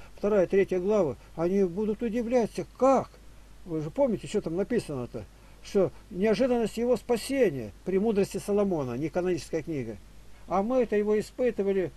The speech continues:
ему горящий борщ за воротник заливали, он молчал. И да удивятся их, что он спасен. Но вот это будет самое большое удивление. Вот эти все Георгиевы там или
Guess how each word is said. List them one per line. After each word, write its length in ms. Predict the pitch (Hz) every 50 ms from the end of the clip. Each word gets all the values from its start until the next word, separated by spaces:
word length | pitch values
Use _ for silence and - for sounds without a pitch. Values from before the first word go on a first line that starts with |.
| - - - - -
ему 240 | 165 170 190 196 180
горящий 400 | 175 214 220 214 208 - - 208
борщ 280 | 196 190 226 214 185
за 120 | 165 170 180
воротник 360 | 180 180 180 175 185 175 151
заливали, 520 | 143 165 160 165 170 165 165 156 139 131
он 220 | 139 139 147 151 143
молчал. 480 | 151 143 131 - - 143 127 113 104 - - - - - - - - - - - - - - - - - - - - - - - - - -
И 120 | - 156
да 140 | 156 143 165
удивятся 680 | 160 165 170 170 165 190 196 202 220 233 220 - - 202
их, 140 | 196 185 156 - - - - - - - - - -
что 220 | - - - 185 196
он 100 | 202 -
спасен. 640 | - - - 208 185 - - - 147 123 110 104 98 - - - - - - - - - - - - - - - - - - - - - - - - -
Но 160 | - 147 160
вот 160 | 190 208 208 233
это 160 | 208 233 214
будет 220 | 196 214 202 196
самое 300 | - 214 214 202 202 196
большое 340 | 180 185 - - - 190 185
удивление. 760 | 180 170 160 165 160 151 135 131 127 120 117 117 117 113 107 - - - - - - - -
Вот 160 | 135 147 -
эти 220 | 202 190 - 175
все 280 | 160 - - 190 185 165 151
Георгиевы 720 | 151 170 170 180 202 220 214 196 170 175 170 165 160 156 147
там 260 | - 151 143 147 147
или 300 | 139 143 143 131 127